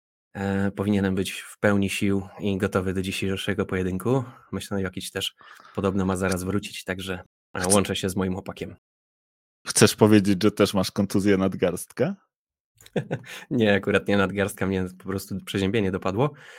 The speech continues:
Speaker 1: ale już chyba nawet po mnie nie słychać, więc.
Speaker 2: Bo Jokic to z nadgarstkiem, e, ma problem, jeśli się nie mylę, więc skoro powiedziałeś, że, że tak jak on wracasz do zdrowia, to,
Speaker 1: <laughs>
Speaker 2: e, słuchaj, bo m-,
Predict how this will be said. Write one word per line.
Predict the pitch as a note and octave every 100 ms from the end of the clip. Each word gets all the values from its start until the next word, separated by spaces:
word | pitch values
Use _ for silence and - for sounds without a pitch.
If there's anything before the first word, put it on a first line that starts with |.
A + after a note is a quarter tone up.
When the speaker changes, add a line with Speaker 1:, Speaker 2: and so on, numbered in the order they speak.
| - -
Speaker 1:
ale | A#2+ F#2+ F2+ F2
już | F#2+ F2+
chyba | F#2 F#2
nawet | F2+ -
po | F#2+
mnie | F#2+
nie | F#2
słychać, | F2+ F#2 F#2 -
więc. | - - _ _ _ _ _ _ _ _ A#2+
Speaker 2:
Bo | A2+ G#2+
Jokic | G#2 G2+ G#2+ - -
to | G#2
z | G#2+
nadgarstkiem, | G#2+ - B2+ C3 - - F#2 F#2 F#2
e, | F#2 F#2
ma | F#2
problem, | - G2 F#2 F#2+ F2+
jeśli | F#2 - -
się | - G2
nie | F#2
mylę, | F2+ F2 G#2
więc | G2 G#2
skoro | - - F#2 G2
powiedziałeś, | G2 G2 G2 B2 G2+ G2+
że, | G2+ G2
że | G#2
tak | - G2
jak | F#2+ F#2 F2+
on | G2
wracasz | F#2+ G#2 A2 F#2
do | G2
zdrowia, | F2+ - G2+ F#2+ F#2+ -
to, | -
Speaker 1:
<laughs> | A2+ - D3+ - _ _ _ _ _ _ _ -
Speaker 2:
e, | G#2 G2+ G2+ G#2 G#2
słuchaj, | - - - - G#3 A#3+ - F#2 F2+ -
bo | - G2+ G#2 G2+ F#2+
m-, | -